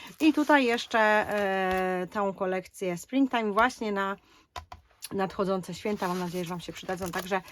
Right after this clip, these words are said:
serdecznie zapraszam do komentowania. E, no i cóż, dziękuję wam bardzo za uwagę.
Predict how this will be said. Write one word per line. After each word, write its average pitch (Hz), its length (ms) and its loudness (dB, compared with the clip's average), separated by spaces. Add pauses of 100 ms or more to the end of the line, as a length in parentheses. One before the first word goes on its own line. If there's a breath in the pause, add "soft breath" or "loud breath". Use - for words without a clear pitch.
(240 loud breath)
serdecznie 240 400 -2
zapraszam 202 380 -4
do 294 120 4
komentowania. 202 760 2 (560 loud breath)
E, 196 360 0
no 294 220 2 (120)
i - 40 4
cóż, - 280 -6 (180)
dziękuję 240 380 0
wam 202 180 0
bardzo 208 280 0
za 185 120 0
uwagę. 180 360 6